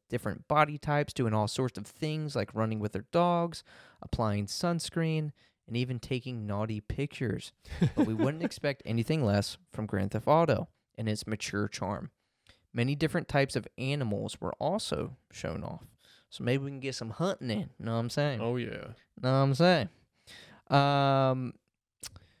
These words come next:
Speaker 1: so we were shown, like, two main characters. It seemed like
Speaker 2: Yeah.
Speaker 1: one main character, but there was two kind of main characters. So maybe this first trailer was to show off the female character. Maybe we'll see more from, like, a future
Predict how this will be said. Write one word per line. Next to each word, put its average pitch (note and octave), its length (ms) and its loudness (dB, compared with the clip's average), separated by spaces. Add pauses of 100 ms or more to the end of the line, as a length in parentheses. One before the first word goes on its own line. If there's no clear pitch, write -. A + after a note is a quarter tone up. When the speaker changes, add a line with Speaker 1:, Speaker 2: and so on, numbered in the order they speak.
(160)
Speaker 1:
so F#3+ 760 6 (280)
we F3+ 140 0
were F#3+ 100 2
shown, A3 400 4
like, G3 240 2
two G3 280 2
main C3+ 640 2
characters. A3+ 840 -2
It - 140 -8
seemed A#3 180 -2
like - 140 0
Speaker 2:
Yeah. B2+ 100 -4
Speaker 1:
one F3+ 280 0
main F#3 220 -4
character, F#3+ 460 0
but D3+ 180 2
there C#3 140 2
was B2+ 180 0
two D3+ 500 0
kind C#3+ 180 -4
of A#2+ 60 -2
main B2+ 220 0
characters. C#3 480 -4 (260)
So D3 180 2
maybe D3+ 320 2
this B2+ 300 0
first - 480 2
trailer D#3 460 2
was A2 300 2 (360)
to - 80 -6
show B2 320 2
off A#2 260 2
the B2+ 100 -10
female C3 440 -2
character. D#3 440 -4
Maybe A#2 380 0
we'll A#2+ 180 0
see A#2+ 200 -4
more A2+ 340 0
from, G#2+ 220 -2
like, G#2 140 -2
a E2 60 -6
future C#3 560 -6